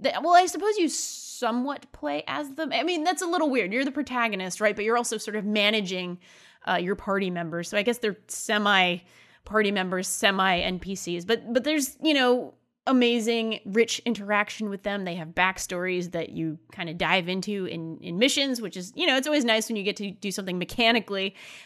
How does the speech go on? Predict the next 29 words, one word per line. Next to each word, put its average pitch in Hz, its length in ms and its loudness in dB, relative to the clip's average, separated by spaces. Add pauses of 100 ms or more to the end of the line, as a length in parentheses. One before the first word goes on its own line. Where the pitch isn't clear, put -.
uh, 202 200 2
actually 208 320 2
go 202 180 4
on 202 140 2
a 196 40 0
mission, 196 380 -4
actually 202 300 -6
do 185 140 -4
something 180 300 -8
that - 100 -10
has 190 160 -10
to 185 100 -12
do 180 160 -4
with 170 140 -4
a - 20 -8
backstory 165 520 -4
instead 165 260 -6
of 170 80 -4
just 170 180 -10
having, 165 340 -6 (380)
you 285 100 0
know, 220 140 6
a - 20 6
lore 208 320 4
dump 185 300 0 (160)
<laughs> - 460 -10
at - 160 -4
some 214 240 -4
point. 202 340 -10